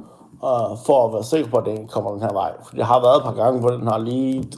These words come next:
øh, gået til venstre i stedet for højre, hvor den kommer direkte mod os. Så, men, men som sagt, vi får rigtig mange hurrikaner i løbet af den her tid, på grund af, øh, det varme vand, vi har i, øh, øh, Gulf of Mexico.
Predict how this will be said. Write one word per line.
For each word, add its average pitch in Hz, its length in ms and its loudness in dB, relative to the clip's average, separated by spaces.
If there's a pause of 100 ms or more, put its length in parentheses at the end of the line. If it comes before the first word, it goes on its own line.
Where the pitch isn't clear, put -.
øh, 127 240 4
gået 120 200 0
til 107 320 0
venstre 120 360 0
i - 20 0
stedet 117 220 2
for 107 80 -2
højre, 101 360 2 (540)
hvor - 80 -8
den 131 100 -6
kommer 117 220 0
direkte 117 340 0
mod 113 180 -2
os. 113 400 -2 (720)
Så, - 140 -2 (880)
men, 127 320 2
men 127 160 2
som 147 160 0
sagt, 139 380 2
vi 135 60 -2
får 147 260 4
rigtig 156 200 0
mange 139 220 2
hurrikaner 113 840 0
i 117 60 -2
løbet 123 280 0 (300)
af 127 60 0
den 131 100 2
her 117 120 2
tid, 170 220 0 (140)
på 120 60 -14
grund 135 280 2
af, 113 200 2 (260)
øh, 107 320 2
det 123 140 -2
varme 127 340 0
vand, 123 240 2
vi 117 80 -4
har 120 240 2
i, 117 300 -4
øh, 101 340 0 (300)
øh, 104 240 0
Gulf 123 260 2
of 123 120 -8
Mexico. 123 480 -4